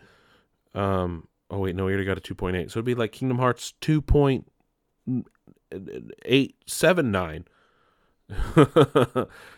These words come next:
If you guys have played any Kingdom Hearts, you know these numbers are bullshit. Who knows? Maybe it will be three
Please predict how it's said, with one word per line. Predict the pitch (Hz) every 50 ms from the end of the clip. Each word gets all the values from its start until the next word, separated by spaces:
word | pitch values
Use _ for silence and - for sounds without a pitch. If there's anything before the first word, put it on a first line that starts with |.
| _ _
If | - 101 -
you | - 110
guys | 104 107 104 101 95
have | 98 -
played | - - 92 90
any | 90 87 87 87 85
Kingdom | - - - 87 85 82
Hearts, | 82 87 82 80 - -
you | 85
know | 85 82 80
these | 80 82 82 80 - - - _ _ _ _ - -
numbers | 85 87 87 87 85 82 80 -
are | 80 78
bullshit. | - _ - 85 82 82 82 - - 85 82 82 - _ _ _ _ _ _ _ _ _ _ _ _ _ _ _ -
Who | 110 117
knows? | 127 139 135 107 95
Maybe | 90 92 95 104 117 120
it |
will | 120 113 113
be | 117 117 113 107
three | - - - - - 101 107 117 113 113